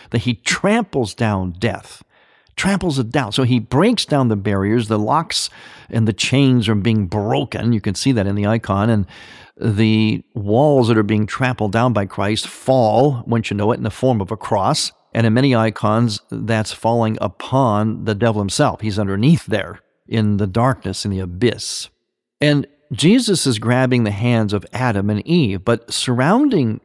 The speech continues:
them is also people from the Old and New Testament, especially David and Solomon, we have Saint John the Baptist and, uh, Abel,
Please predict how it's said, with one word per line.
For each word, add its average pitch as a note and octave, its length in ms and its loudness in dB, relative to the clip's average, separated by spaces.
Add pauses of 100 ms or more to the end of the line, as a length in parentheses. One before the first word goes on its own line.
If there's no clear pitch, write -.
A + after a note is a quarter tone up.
(160)
them G#2+ 500 2 (640)
is C3 200 4
also D#3+ 440 2
people C3+ 420 0
from A2+ 260 2
the A2+ 280 2
Old A2 220 2
and G#2+ 100 4
New G2 100 0
Testament, G2+ 520 0
especially A2 480 -2
David G2+ 420 0
and G2 100 0
Solomon, G2 560 0
we F#2+ 60 -2
have F#2 140 -6
Saint A2+ 360 0
John G#2 160 4
the G#2 80 2
Baptist G2+ 680 0
and, F#2 280 -4
uh, F#2+ 300 -4
Abel, A2+ 480 4